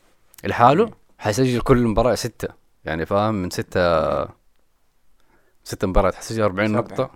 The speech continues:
Speaker 1: إذا وصلت السابعة حيسجل أربعين نقطة كل مباراة.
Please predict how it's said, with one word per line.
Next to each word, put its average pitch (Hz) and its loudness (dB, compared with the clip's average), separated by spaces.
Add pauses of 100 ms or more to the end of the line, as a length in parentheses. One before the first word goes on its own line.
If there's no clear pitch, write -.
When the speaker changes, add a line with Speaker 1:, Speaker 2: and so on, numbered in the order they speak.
(920)
Speaker 1:
إذا 117 -2
وصلت 110 -2
السابعة 87 -2
حيسجل 101 -2
أربعين 107 0
نقطة 110 -4
كل 107 -2
مباراة. 107 -2